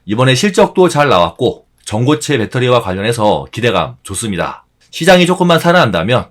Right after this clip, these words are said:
삼성 에스디아이 주가 역시 빠르게 이 전고점 넘어서 오십만 원 갈 것으로 예상이 됩니다. 우리 주주분들 조금만 기다려 주시고요. 저는 에스디아이 새로운 소식 나오면 또 여러분들께 최대한 빨리 영상으로 전해드리겠습니다.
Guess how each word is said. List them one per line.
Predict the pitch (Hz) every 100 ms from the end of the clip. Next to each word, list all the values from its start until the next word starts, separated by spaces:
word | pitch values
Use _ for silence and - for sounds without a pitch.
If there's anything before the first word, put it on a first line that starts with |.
| _
삼성 | - 127 131 92
에스디아이 | 87 104 98
주가 | - 101
역시 | 92 - 98 120 170 170 -
빠르게 | 143 170 165 120 80 _ -
이 | 101
전고점 | 104 107 117 110
넘어서 | 80 87 95 120 - - -
오십만 | 107 127 147 117
원 | 78 - -
갈 | 92 98
것으로 | 113 95 98 76 67
예상이 | 95 104 101
됩니다. | 90 92 76 123 180 - - _ -
우리 | 95
주주분들 | 98 110 98 117
조금만 | 123 196 196 156 143 - _ -
기다려 | 95 101 92
주시고요. | 90 90 131 127 - _
저는 | - 101
에스디아이 | 92 - 156 127 147 196 _
새로운 | - 170 175
소식 | 143 131
나오면 | 127 92 92 101 98 80
또 | -
여러분들께 | 90 92 92 - 104 107
최대한 | 160 160 131
빨리 | 180 143 87 _
영상으로 | 90 95 104 92 92
전해드리겠습니다. | 92 87 98 107 107 - 85 92 -